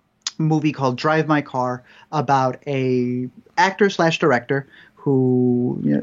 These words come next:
he's had a very good career. His wife is a playwright.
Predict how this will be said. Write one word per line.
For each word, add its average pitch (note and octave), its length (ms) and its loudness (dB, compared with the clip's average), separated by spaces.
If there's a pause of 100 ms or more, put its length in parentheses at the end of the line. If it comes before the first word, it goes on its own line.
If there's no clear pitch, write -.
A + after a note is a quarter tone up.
(140)
he's - 580 -10
had C#3+ 120 2
a C3 40 2
very D#3 220 2
good E3 180 0
career. C3 420 0
His C3 140 -2
wife D3+ 260 0
is D#3+ 100 -2
a E3 40 2
playwright. C3 520 0